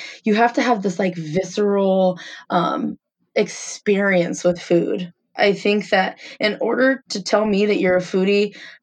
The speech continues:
tell me that one time you cried when you ate something, right? Or some, the time you cried or felt like you wanted to cry when you had some kind of food experience.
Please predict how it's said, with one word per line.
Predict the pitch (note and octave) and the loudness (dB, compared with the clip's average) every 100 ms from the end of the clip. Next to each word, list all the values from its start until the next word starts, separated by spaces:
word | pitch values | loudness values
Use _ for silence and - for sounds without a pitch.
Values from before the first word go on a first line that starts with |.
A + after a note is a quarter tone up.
| - | -2
tell | A#3 | 2
me | B3 D4 | 4 4
that | C4 | 4
one | G3 G3 | 2 2
time | G3 G3+ G3 | 2 2 2
you | F3 | 2
cried | - F3+ F3 | 4 6 8
when | E3+ | 6
you | E3 E3 | 2 0
ate | E3+ D#3 | -2 -2
something, | F#3 - - - E3+ _ - | -4 -6 -6 -6 -8 _ 2
right? | F3+ F#3 F#3 - | 4 4 0 0
Or | F3+ | 0
some, | A3 - G3+ - | 0 -4 -10 -4
the | - - | -4 2
time | A3 A3+ | 2 4
you | B3 | 4
cried | - C4+ G3+ G3+ G3 G3 | 4 6 8 8 6 4
or | F3+ | 2
felt | F3 G#3+ A3 | 4 4 4
like | F#3+ | 2
you | G3 | 0
wanted | F#3 F3 | 0 2
to | F3 | 0
cry | - E3 E3 E3 - - - | 2 2 2 -2 -12 -20 0
when | G3+ | 4
you | G3+ G3 | 4 4
had | F3+ F#3 F3+ | 0 0 2
some | F3+ | 2
kind | F3+ F3+ | 2 2
of | E3 | 2
food | E3 | 2
experience. | E3 - - G2+ - - - - | 0 -2 -2 -2 -4 -8 -16 -18